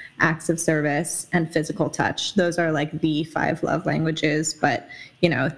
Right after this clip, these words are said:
I'm sure there are other sections if you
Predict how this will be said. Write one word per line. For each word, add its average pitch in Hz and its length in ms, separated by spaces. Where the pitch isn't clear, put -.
I'm 165 160
sure 151 300
there 147 180
are - 340
other 170 480
sections - 640
if 165 160
you - 160